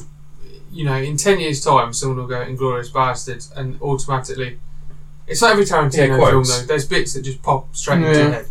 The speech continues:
Speaker 2: And the
Speaker 3: Yeah.
Speaker 2: music as well. It's just like, I think he's at his
Speaker 3: Yeah.
Speaker 2: best here. I think this is like
Speaker 3: So he's gonna say,
Speaker 2: him at
Speaker 3: he's
Speaker 2: his
Speaker 3: saying he's
Speaker 2: peak.
Speaker 3: gonna go downhill now. So
Speaker 2: No,
Speaker 3: when
Speaker 2: no.
Speaker 3: you reach your peak, don't you go downhill?
Speaker 2: No, I think
Speaker 1: All
Speaker 2: that
Speaker 1: right,
Speaker 2: did that. He did
Speaker 1: all right.
Speaker 2: Django and,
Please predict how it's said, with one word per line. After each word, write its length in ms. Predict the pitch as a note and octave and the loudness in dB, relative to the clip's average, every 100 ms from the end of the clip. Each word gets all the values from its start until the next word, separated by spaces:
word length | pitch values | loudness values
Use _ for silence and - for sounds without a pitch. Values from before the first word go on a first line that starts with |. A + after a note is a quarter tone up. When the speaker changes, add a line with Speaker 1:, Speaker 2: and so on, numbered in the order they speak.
| - | -6
Speaker 2:
And 100 | D#3 | 0
the 60 | |
Speaker 3:
Yeah. 60 | E3 | 2
Speaker 2:
music 240 | D3+ B2+ | 4 4
as 80 | B2 | 4
well. 120 | C3 | 6
It's 120 | C3+ D#3+ | 6 4
just 120 | - | 4
like, 280 | C#3+ A#2+ - | 4 4 0
I 100 | D3+ | -2
think 140 | D#3+ C3+ | 2 2
he's 120 | B2 | 2
at 60 | |
his 80 | A2+ | 0
Speaker 3:
Yeah. 60 | - | 2
Speaker 2:
best 240 | C3 - | 2 2
here. 220 | - G2 B2 | -4 -6 -6
I 40 | B2 | -4
think 140 | - | -4
this 100 | - | -4
is 120 | A#2+ G#2+ | -6 -6
like 200 | G#2 - - - | -6 -8 -10 -2
Speaker 3:
So 140 | C#3 | 4
he's 100 | C3 | 6
gonna 140 | C#3+ C3+ | 6 6
say, 100 | D3 | 6
Speaker 2:
him 60 | C#3+ | 6
at 60 | |
Speaker 3:
he's 80 | D3+ | 6
Speaker 2:
his 40 | D3+ | 6
Speaker 3:
saying 100 | D#3+ | 6
he's 100 | D#3+ | 6
Speaker 2:
peak. 100 | D3 | 6
Speaker 3:
gonna 100 | C#3+ | 6
go 40 | C#3 | 6
downhill 400 | D3 C#3 D#3 A#2 | 6 6 4 2
now. 260 | G#2 G2 - - - - - | 0 -4 -8 -12 -14 -14 -8
So 60 | F3+ | 4
Speaker 2:
No, 140 | F#3 F3 | 6 8
Speaker 3:
when 160 | F3+ | 8
Speaker 2:
no. 60 | F3+ | 8
Speaker 3:
you 60 | - | 6
reach 100 | E3 | 4
your 80 | |
peak, 240 | F#3+ - - | 2 4 4
don't 120 | C#3 | 2
you 80 | C3+ | 6
go 120 | C3+ | 6
downhill? 400 | C3+ C3+ C#3 A2+ | 6 4 4 4
Speaker 2:
No, 120 | F#3+ | 6
I 40 | G#3 | 6
think 160 | F#3+ | 6
Speaker 1:
All 60 | G3+ | 8
Speaker 2:
that 80 | F3 | 8
Speaker 1:
right, 80 | D#3 | 6
Speaker 2:
did 120 | D3 | 2
that. 140 | B2+ | 2
He 60 | B2+ | 2
did 100 | C3+ | 4
Speaker 1:
all 80 | C3 | 4
right. 60 | C3+ | 2
Speaker 2:
Django 380 | C3+ C3 B2 | 2 2 0
and, 160 | A#2+ | -2